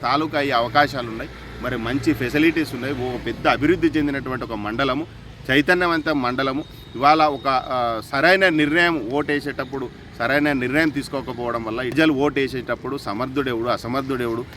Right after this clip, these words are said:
ఏదో ఒక ప్రాపగండ క్రియేట్ చేసి ఆ ప్రాపగండని మొత్తం, ఆ, ప్రజల మీద భావోద్వేగానికి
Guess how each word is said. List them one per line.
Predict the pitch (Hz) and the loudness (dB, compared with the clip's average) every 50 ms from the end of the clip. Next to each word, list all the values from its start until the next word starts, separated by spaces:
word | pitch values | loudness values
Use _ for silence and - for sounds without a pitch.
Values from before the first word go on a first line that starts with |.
| - - - - 123 | -18 -12 -4 0 2
ఏదో | 147 151 160 160 | 4 4 4 2
ఒక | 143 143 143 - | 2 0 -2 -2
ప్రాపగండ | 143 127 135 135 147 143 156 151 147 147 - - | 0 0 2 2 0 0 2 2 2 0 0 0
క్రియేట్ | 127 131 139 143 131 117 127 | 2 4 4 4 2 2 0
చేసి | 123 113 - 104 85 - - - - - - - 120 | -2 -2 -4 -8 -12 -14 -16 -20 -20 -14 -6 -2 -2
ఆ | 139 - | 0 2
ప్రాపగండని | 135 131 139 139 156 156 156 160 151 156 156 151 147 131 123 | 2 2 4 4 4 4 4 4 2 2 2 2 2 0 -2
మొత్తం, | - - - - 160 156 151 147 143 139 131 127 | -4 -8 -6 -2 0 2 2 2 0 0 -2 -2
ఆ, | 123 120 117 110 - - | -2 -2 -2 -2 -4 -4
ప్రజల | 117 120 120 151 156 160 160 156 151 147 147 | -4 -2 2 4 4 6 6 4 4 2 2
మీద | 147 139 147 139 131 120 - - - - - - | 2 2 2 2 2 0 -4 -10 -18 -12 -4 0
భావోద్వేగానికి | 123 131 156 165 180 175 143 147 165 165 160 147 151 147 147 131 | 4 6 6 6 6 4 4 2 4 4 4 4 4 2 2 0